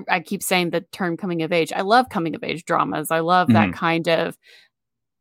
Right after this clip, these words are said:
Speaker 1: you know, period of life, that season of life that has its ups and its
Speaker 2: Oh,
Speaker 1: downs. You're
Speaker 2: yeah.
Speaker 1: indecisive, you're struggling, you're trying to kind of ground yourself. And, and every drama that kind of focuses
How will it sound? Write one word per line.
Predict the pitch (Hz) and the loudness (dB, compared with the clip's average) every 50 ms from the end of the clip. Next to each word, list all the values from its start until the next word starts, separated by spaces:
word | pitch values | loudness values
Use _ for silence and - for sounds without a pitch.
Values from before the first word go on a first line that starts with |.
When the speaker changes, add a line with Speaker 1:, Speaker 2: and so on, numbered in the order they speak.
| _ _ _ _ _ - - | _ _ _ _ _ -12 -8
Speaker 1:
you | 185 185 | -6 -4
know, | 170 160 170 | -2 -4 -4
period | _ - - - 214 208 214 214 214 208 202 196 190 185 170 - - | _ -6 -2 2 4 6 6 8 8 8 6 6 4 2 0 -2 -2
of | - 180 175 160 | 2 2 2 2
life, | 156 160 175 170 170 180 175 - | 4 4 6 6 6 4 2 0
that | 170 170 - | -4 -4 -4
season | - - 185 180 156 165 175 | -4 -4 -4 -4 -2 -2 0
of | 170 156 147 | 0 0 2
life | 151 151 156 156 170 190 - - | 4 4 6 6 4 2 2 0
that | 170 170 | 0 2
has | 175 151 147 - - | 0 0 -2 -4 -8
its | 165 - - - | -10 -8 -2 2
ups | 156 156 170 180 - - - | 4 4 4 4 0 -6 -10
and | 160 | -10
its | 151 - - - - | -8 -8 -8 -6 -4
Speaker 2:
Oh, | 170 156 160 160 165 147 117 | 0 2 4 6 6 6 6
Speaker 1:
downs. | 104 | 6
You're | 107 117 | 6 4
Speaker 2:
yeah. | 110 | 4
Speaker 1:
indecisive, | 92 - 170 - - - 165 170 196 - - 240 240 240 247 240 214 | 2 0 -2 -2 2 2 4 4 2 2 4 6 8 8 6 4 2
you're | 160 147 | -6 -10
struggling, | - - - 208 196 175 208 196 202 208 214 220 208 | -8 -2 2 2 2 2 2 0 0 0 0 -2 -2
you're | 180 165 | -4 -6
trying | - - - 170 170 175 | -6 -2 0 0 0 0
to | 165 - | -2 -4
kind | - - 185 170 165 156 | -6 -4 -2 -2 0 2
of | 165 165 160 _ - - - - _ _ - | 0 0 -2 _ -20 -20 -20 -20 _ _ -8
ground | 170 170 185 175 170 170 190 208 - | -2 2 4 4 6 4 4 2 2
yourself. | 220 214 220 - - 226 208 208 226 233 - - | 2 2 2 2 4 6 6 8 6 4 2 0
And, | - 185 180 175 170 165 - _ - - - _ - | 0 2 2 2 0 -4 -8 _ -20 -20 -20 _ -4
and | - 196 202 - - | -2 -2 0 0 2
every | 196 233 247 220 233 220 208 185 | 4 4 4 6 6 4 4 4
drama | 196 185 185 180 175 175 175 165 | 6 6 6 6 6 6 4 2
that | 160 - - - | 2 -2 -2 -6
kind | - 190 180 | -8 -6 -6
of | 175 165 - | -6 -4 0
focuses | - 185 185 - 214 202 - 190 165 165 - | 2 2 2 2 -2 -2 0 -2 -2 -2 -2